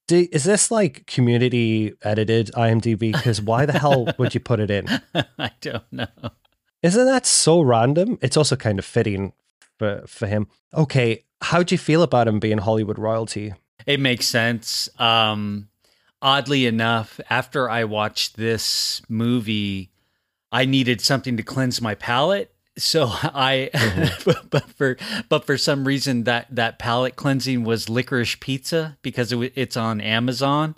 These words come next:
Speaker 2: I was like, "Oh yeah, I hadn't seen this, um,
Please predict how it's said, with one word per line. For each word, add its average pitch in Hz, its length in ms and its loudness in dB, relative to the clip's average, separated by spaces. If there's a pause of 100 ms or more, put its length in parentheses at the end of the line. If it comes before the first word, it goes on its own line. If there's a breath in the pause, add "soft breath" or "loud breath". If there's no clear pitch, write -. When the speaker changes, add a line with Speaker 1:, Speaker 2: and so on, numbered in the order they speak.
(340 soft breath)
Speaker 2:
I - 40 -2
was 120 120 0
like, 120 180 0
"Oh 180 240 4
yeah, 127 560 2
I 127 120 0
hadn't 127 240 0
seen 110 340 -2
this, 107 500 -2 (160)
um, 98 800 -4